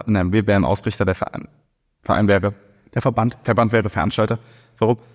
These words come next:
Speaker 1: ähm, wie läuft das dann weiter ab mit der Planung oder wie lief
Speaker 2: Hm.
Speaker 1: das dann eigentlich weiter ab? Weil ich meine, jetzt gut, die Rahmenbedingungen sind jetzt mehr oder weniger geklärt, aber ich meine, wir hatten ja ein bisschen mehr zu tun.
Speaker 2: Genau.
Speaker 1: Oder es war mehr zu tun.
Speaker 2: Genau, und dann, dann war halt die, der Gedanke, was wollen wir halt alles an,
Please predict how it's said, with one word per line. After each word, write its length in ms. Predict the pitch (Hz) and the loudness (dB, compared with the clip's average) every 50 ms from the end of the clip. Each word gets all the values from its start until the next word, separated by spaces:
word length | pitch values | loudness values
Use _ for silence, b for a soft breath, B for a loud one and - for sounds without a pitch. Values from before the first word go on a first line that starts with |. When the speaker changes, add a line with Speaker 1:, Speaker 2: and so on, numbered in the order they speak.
| b b b - | b b b 0
Speaker 1:
ähm, 520 | 117 113 107 104 107 110 107 - - - - - | 2 2 2 2 2 0 0 -2 -6 -10 -14 -10
wie 180 | - 104 117 | -4 -2 0
läuft 220 | 113 123 123 - - | 2 0 0 -2 -4
das 80 | 107 | -6
dann 160 | - 117 110 | -2 0 0
weiter 240 | 101 101 104 104 104 | 0 0 0 0 -2
ab 100 | 107 - | -2 -2
mit 140 | 127 123 - | -2 -2 -2
der 80 | 127 120 | -2 -4
Planung 320 | - 127 120 135 135 110 | -2 0 0 2 2 2
oder 160 | 107 104 90 - - | 2 0 0 -2 -8
wie 260 | - 113 110 113 113 | -8 -8 -4 -4 -2
lief 280 | 104 110 120 156 135 123 | -2 -2 -2 0 -2 -2
Speaker 2:
Hm. 60 | 110 | 0
Speaker 1:
das 160 | - 151 - | 0 -2 -2
dann 140 | - 76 64 | -2 -6 -4
eigentlich 260 | - 92 98 92 - | -2 -2 -2 -2 0
weiter 240 | 98 90 92 - 82 | 0 0 0 0 -2
ab? 60 | 87 95 | -2 0
Weil 120 | 101 95 98 | 2 0 2
ich 80 | - | 2
meine, 160 | 113 101 104 110 | 0 2 2 2
jetzt 200 | 104 - - - | 0 0 -4 -4
gut, 300 | - 123 110 - - - - _ _ - 110 | -4 -4 -4 -4 -8 -20 -20 _ _ -12 -8
die 160 | 101 - 117 | -6 -4 -2
Rahmenbedingungen 680 | - 101 101 113 123 120 113 107 120 120 120 117 110 | 0 2 2 2 2 2 2 0 0 0 0 0 0
sind 160 | 101 113 113 | 0 0 0
jetzt 140 | 113 113 - | 0 0 0
mehr 160 | 120 110 113 | 0 2 2
oder 140 | 113 110 98 | 0 0 2
weniger 280 | 107 110 110 104 104 104 | 0 0 2 2 0 -2
geklärt, 460 | 104 90 - - 104 113 131 147 - | -2 -4 -4 -2 0 0 0 0 -2
aber 180 | - 104 104 | -2 -2 -2
ich 80 | 104 - | -2 0
meine, 180 | 110 101 101 101 | 2 2 2 2
wir 60 | 104 | 2
hatten 160 | 101 92 - | 0 0 0
ja 60 | 117 101 | 0 0
ein 140 | 98 104 | 2 0
bisschen 220 | 98 101 - - 101 | 0 0 0 0 2
mehr 120 | 95 98 | 2 0
zu 120 | - - 90 | -2 -4 -6
tun. 220 | - 95 95 90 - b b b b b b b | -6 -6 -6 -8 -10 b b b b b b b
Speaker 2:
Genau. 220 | 120 120 120 120 123 | -2 0 0 -2 -2
Speaker 1:
Oder 140 | - 110 113 | -2 0 0
es 60 | 95 | 2
war 200 | 87 95 92 95 | 2 2 2 2
mehr 220 | 90 85 85 85 - | 2 0 -2 -2 -4
zu 120 | - 98 | -6 -10
tun. 220 | - - 101 98 | -8 -8 -6 -4
Speaker 2:
Genau, 160 | 98 131 131 131 | -2 0 0 0
und 100 | 131 123 | 0 0
dann, 200 | 131 135 131 - - - | 0 -2 -4 -4 -2 0
dann 160 | 135 135 139 | 0 2 2
war 120 | 135 131 | 0 0
halt 440 | 131 139 135 131 123 - - - - | 0 0 0 0 -2 -6 -12 -10 -6
die, 420 | 120 120 117 113 104 107 113 120 - _ _ - | -4 -2 -2 0 -2 -2 -2 -4 -6 _ _ -2
der 460 | 135 127 120 120 123 117 110 113 117 | -2 0 0 2 0 0 0 -2 -2
Gedanke, 480 | 113 - 123 - - 104 131 - 131 117 | -2 -2 -2 0 0 -2 -2 -2 -2 0
was 220 | 120 123 - - | 0 0 -2 0
wollen 160 | 139 127 127 | 0 0 0
wir 100 | 127 123 | 0 0
halt 160 | 123 127 123 - | 0 -2 -2 -2
alles 320 | - 123 131 131 127 - | -2 -2 -2 -2 -4 -4
an, 300 | - - 123 120 123 123 | -4 -2 -2 -2 -2 -4